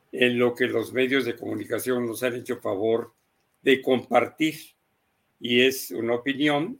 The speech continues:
eh, que, que, que es indirecta, pues porque para que haya una opinión médica, una certificación, eh, un testimonio claro y evidente, pues uno tiene que tratar directamente al paciente, lo cual no es este caso.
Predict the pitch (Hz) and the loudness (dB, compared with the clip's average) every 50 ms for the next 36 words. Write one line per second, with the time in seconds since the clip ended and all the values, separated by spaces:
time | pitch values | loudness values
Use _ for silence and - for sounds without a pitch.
0 | _ _ _ - 330 - 120 113 117 - - 113 110 - _ _ - 113 110 101 | _ _ _ -12 -6 -4 -4 -4 -4 -6 -8 -8 -8 -8 _ _ -8 -8 -8 -8
1 | - _ - 87 90 90 87 90 92 - 104 117 120 123 139 143 160 151 - - | -10 _ -12 -10 -8 -8 -6 -8 -10 -10 -10 -10 -2 0 2 4 4 4 4 2
2 | - 143 156 175 - _ _ _ _ _ _ _ _ _ - - - - 123 113 | 0 0 0 0 -2 _ _ _ _ _ _ _ _ _ -16 -16 -12 -8 -8 -8
3 | - - 117 - - 117 110 107 98 - 117 123 120 120 123 123 - - 120 123 | -6 -6 -8 -6 -4 -4 -2 -2 -4 -4 -4 -4 -2 -2 -4 -4 -6 -4 -6 -6
4 | 123 123 131 135 135 131 127 127 120 - 135 127 120 120 113 107 101 - - 110 | -4 -4 -2 -2 -2 -2 -2 -4 -4 -2 -4 -4 -4 -6 -8 -10 -10 -10 -10 -12
5 | - _ - - - - - - - - - - - - - - - 151 _ _ | -14 _ -18 -20 -20 -20 -14 -10 -10 -10 -10 -12 -16 -16 -16 -18 -20 -20 _ _
6 | _ _ _ _ _ _ _ _ _ _ _ - - 127 123 123 127 - - - | _ _ _ _ _ _ _ _ _ _ _ -4 2 4 4 4 4 0 -2 -2
7 | 131 127 120 - 127 117 - - 131 117 113 117 117 117 120 117 - 135 131 135 | -4 -4 -2 -2 -4 -4 -2 -2 -4 -4 -2 -2 -2 -2 -2 -4 -2 4 6 8
8 | 131 131 123 123 131 170 190 - _ _ - - 110 104 110 110 120 120 117 - | 8 8 8 6 4 2 0 -4 _ _ -8 -8 -6 -4 -4 0 0 0 0 -2
9 | - - - - 90 95 107 117 117 113 127 123 117 104 107 - - - - - | -4 -6 -6 -10 -8 -8 -6 -8 -8 -6 -6 -6 -6 -6 -8 -8 -10 -10 -10 -4
10 | 117 120 113 104 104 107 104 - - 123 127 127 - 151 143 147 202 175 - 196 | -4 -4 -4 -4 -6 -8 -8 -8 -8 -8 -8 -6 -6 -8 -8 -4 -4 -6 -4 -6
11 | 180 165 - - 202 208 _ _ _ _ _ _ _ _ _ - - - 160 147 | -10 -12 -12 -14 -18 -18 _ _ _ _ _ _ _ _ _ -8 -4 -2 -2 2
12 | - 185 185 185 185 175 156 - 190 180 - - 196 196 - 254 240 - - - | 6 6 6 6 6 4 2 2 -2 -4 0 0 0 0 2 -2 -2 -2 -4 -10